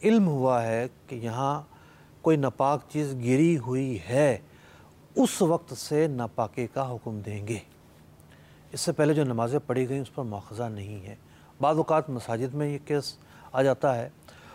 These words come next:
اور بعض اوقات گھروں وغیرہ میں آ جاتا ہے۔ اگر ٹنکی دے دردہ نہیں تھی اور اس کے اندر کوئی نجاست گری ہوئی پائی گئی، تو جس وقت سے علم ہوا ہے کہ پانی ناپاک ہے، اس وقت سے اس کے ناپاکی کا حکم دیا جائے گا۔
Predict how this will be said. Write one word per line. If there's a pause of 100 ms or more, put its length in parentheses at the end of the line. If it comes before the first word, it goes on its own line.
(140)
اور
بعض
اوقات (280)
گھروں
وغیرہ
میں
آ
جاتا
ہے۔ (220)
اگر
ٹنکی
دے
دردہ
نہیں
تھی (1040)
اور (100)
اس
کے
اندر (840)
کوئی
نجاست
گری
ہوئی
پائی
گئی،
تو
جس
وقت
سے (200)
علم
ہوا
ہے (140)
کہ
پانی
ناپاک
ہے، (520)
اس
وقت
سے
اس
کے
ناپاکی
کا
حکم
دیا
جائے
گا۔